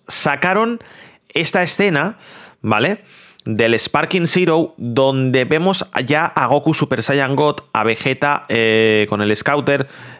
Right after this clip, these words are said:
eh, Vegeta y Goku Super Saiyan God, eh, auras. El gameplay aquí es mejorado, tanto en sombras como en habilidades.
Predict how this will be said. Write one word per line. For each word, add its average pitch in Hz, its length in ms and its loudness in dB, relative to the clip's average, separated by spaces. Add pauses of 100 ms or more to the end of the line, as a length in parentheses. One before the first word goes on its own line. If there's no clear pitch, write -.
eh, 113 340 2
Vegeta 139 320 -2
y - 20 0
Goku 131 180 0
Super 120 220 -2
Saiyan 120 320 0
God, 156 360 0 (120)
eh, 113 580 0
auras. 156 600 0 (520)
El 175 200 0
gameplay 254 560 0
aquí 180 260 -2
es 175 140 0
mejorado, 104 540 0
tanto 117 260 -2
en 123 100 -2
sombras 208 640 0 (300)
como 131 240 2
en 120 60 0
habilidades. 110 680 0